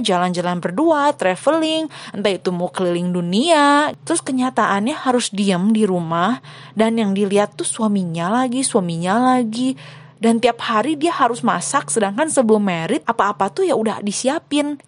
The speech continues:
Jangankan masak, ke dapur aja tuh jarang banget. Gua yang di tengah-tengah yang dengerin itu tuh, ya jujur kayak yang, wow, dinamika kehidupan ya sangat menarik sekali. Dan setelah gua pikir-pikir ya, kenapa sih kita sebagai manusia itu suka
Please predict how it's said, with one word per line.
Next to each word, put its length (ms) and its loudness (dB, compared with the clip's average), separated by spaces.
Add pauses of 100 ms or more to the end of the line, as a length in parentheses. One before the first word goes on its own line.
Jangankan 720 0
masak, 480 0 (160)
ke 80 -8
dapur 400 0
aja 240 -2
tuh 160 0
jarang 400 0
banget. 320 0 (160)
Gua 320 4
yang 320 2
di 80 -4
tengah-tengah 800 0
yang 240 2
dengerin 480 2
itu 320 -2
tuh, 320 0 (320)
ya 560 2
jujur 400 0
kayak 320 2
yang, 220 6 (580)
wow, 800 2 (160)
dinamika 560 0
kehidupan 720 -2
ya 80 -2
sangat 320 -4
menarik 320 0
sekali. 720 -2 (400)
Dan 160 2
setelah 320 0
gua 160 0
pikir-pikir 640 -2
ya, 240 0
kenapa 240 -4
sih 160 -6
kita 160 -2
sebagai 400 -4
manusia 560 -6
itu 160 -8
suka 480 -4